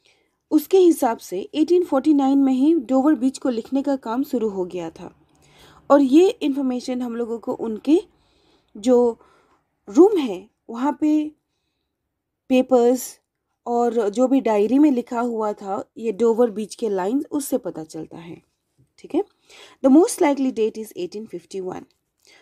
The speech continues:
तो एटीन फ़ोर्टी नाइन को हल्का सा लिखना उन्होंने शुरू किया, उसके बाद में फोकस करके एटीन फिफ्टी वन में उन्होंने लिखा डोवर बीच। फिर finally वो पब्लि-, पब्लिश हुआ एटीन सिक्सटी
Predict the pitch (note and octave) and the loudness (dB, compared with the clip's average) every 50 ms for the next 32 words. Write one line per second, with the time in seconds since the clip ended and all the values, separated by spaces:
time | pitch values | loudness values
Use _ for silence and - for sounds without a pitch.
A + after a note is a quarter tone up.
0 | _ _ _ _ C4+ D4+ D#4 - - _ _ _ _ _ _ _ _ _ _ _ | _ _ _ _ 2 2 2 0 -4 _ _ _ _ _ _ _ _ _ _ _
1 | _ _ _ _ _ _ _ _ _ _ - B3 C4+ C4 - E4 E4+ F4 - C4 | _ _ _ _ _ _ _ _ _ _ -2 -2 -2 2 4 4 4 4 2 -2
2 | B3 A#3+ C#4+ D4 C#4 C4 B3 B3+ C4+ C4+ C4+ B3+ B3 B3 B3+ B3 - _ _ _ | -2 0 0 2 2 2 2 2 0 0 0 0 0 0 0 -2 -6 _ _ _
3 | _ _ _ _ _ _ _ _ _ - - A#3+ B3+ B3+ - C#4 C4 - C4 A3+ | _ _ _ _ _ _ _ _ _ -12 -6 -6 -6 -2 -2 -4 -2 -2 -2 -2
4 | G#3 G3 - - G#3+ A3 A3 G#3+ G#3 G3+ G3+ G#3+ A3 - - A3 G#3 A3 - - | -2 -2 -4 -10 -10 -8 -6 -4 -4 -4 -4 -4 -6 -6 -6 -4 -4 -4 -6 -6
5 | - A3 A#3+ D4 - - _ _ _ _ _ _ F4+ F4+ - - G#4 C#4+ B3 G3+ | -8 -6 -6 -6 -6 -8 _ _ _ _ _ _ -2 -2 2 2 2 2 2 0
6 | F#3 F3+ G3+ A3 B3 B3+ - D#4+ F4 E4 E4+ F4+ D4+ - - G#3+ F3+ F3 - - | -2 -4 -6 -8 -8 -4 0 0 0 2 2 0 0 0 -6 -10 -10 -10 -10 -12
7 | A#3 - - - G3+ - A3+ A3+ A3 - G3 F3 - - G#3 G3+ F#3+ F3+ F3 F#3 | -12 -8 -6 -6 -6 -6 -8 -12 -12 -10 -12 -12 -10 -10 -8 -8 -6 -6 -6 -6
8 | G3 G3+ F#3+ F3+ F3 F#3+ C4 D4+ D4 C#4+ C4+ C4+ - - F3 - - _ _ _ | -4 -4 -6 -6 -4 -2 0 2 2 2 0 -2 -4 -14 -18 -18 -20 _ _ _
9 | _ _ _ _ - G#3+ A3 A3 G#3 G#3 F3 E3+ F3 F3 - - - _ _ _ | _ _ _ _ -4 -2 0 0 0 -2 -4 -4 -10 -12 -12 -16 -20 _ _ _
10 | _ _ _ _ D4 D#4 C4+ - D4+ D4 D#4 D#4+ F#4 F#4 F#4+ E4 D4 B3+ A#3+ - | _ _ _ _ 0 0 0 2 2 6 6 6 6 6 4 4 2 0 -2 -6
11 | G#3 F#3+ F#3 G#3 G#3 G#3 - _ _ G#3 G3 F#3 G3+ G#3+ - - G3 G3 A3+ D#4 | -8 -6 -4 -4 -4 -4 -6 _ _ -14 -12 -10 -10 -12 -10 -10 -8 -6 -6 -6
12 | G#4 - _ _ - - _ _ _ _ G#3 A3 A#3 B3 C4 B3+ - G3+ - - | -8 -8 _ _ -20 -20 _ _ _ _ -4 -2 0 0 -2 0 -2 -6 -8 -6
13 | - - D4 | 0 2 2